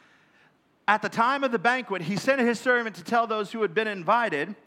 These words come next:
"Come, for everything is now ready." But they all alike began to make excuses. Basically what this guy did, he said, "I'm throwing a party." He created a Facebook event. He invited a bunch of people.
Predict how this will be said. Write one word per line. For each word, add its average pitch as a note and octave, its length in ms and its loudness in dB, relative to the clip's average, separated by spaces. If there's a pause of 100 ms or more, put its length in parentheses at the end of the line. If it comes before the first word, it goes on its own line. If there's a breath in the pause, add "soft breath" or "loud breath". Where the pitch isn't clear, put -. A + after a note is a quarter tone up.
(440 soft breath)
"Come, A#3 400 2
for A3+ 100 -4
everything A3 380 0
is F#3 160 -6
now G#3 280 2
ready." G3 360 2
But D3 200 -4
they G#3 140 0
all B3 480 4
alike F#3 600 2
began F#3 520 -2
to G3 120 -10
make D3+ 400 -4 (480 soft breath)
excuses. E3 640 -8
Basically A3 480 0
what G3+ 120 -2
this F#3 160 -4
guy F#3 220 2
did, F3 220 0
he E3+ 40 -4
said, F3+ 160 -4
"I'm E3+ 120 -2
throwing B3+ 260 -2
a A#3 60 -8
party." D3+ 300 -2
He F3 100 -2
created B3 320 -4
a A#3+ 40 0
Facebook F3+ 500 -6
event. B2+ 220 -4
He C3 60 -8
invited A3 380 -2
a - 20 -12
bunch F#3 240 -2
of E3+ 80 -12
people. C#3+ 400 -6